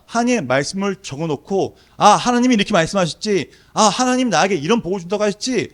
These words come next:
하나님 나는 이렇게 나가야 되는 거라는 걸 매번 눈으로 봐야 한다는 것입니다." 자주 봐야 순종할 수 있는 기회가 있는 것이에요. 자주 봐야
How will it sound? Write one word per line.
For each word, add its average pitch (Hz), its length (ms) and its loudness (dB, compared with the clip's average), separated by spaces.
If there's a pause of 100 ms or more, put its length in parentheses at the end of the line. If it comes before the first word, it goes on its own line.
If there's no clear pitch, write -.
(240)
하나님 277 300 0
나는 233 180 2
이렇게 214 240 -2
나가야 175 240 0
되는 240 160 -2
거라는 220 240 0
걸 190 220 -2
매번 233 400 -2
눈으로 185 340 -4
봐야 147 280 -4
한다는 220 260 -4
것입니다." 104 500 -12 (560)
자주 226 440 0
봐야 139 500 2 (400)
순종할 262 500 -4
수 226 100 -6
있는 214 100 -6
기회가 151 200 -6
있는 113 120 -8
것이에요. - 340 -14 (560)
자주 220 400 -2
봐야 156 500 2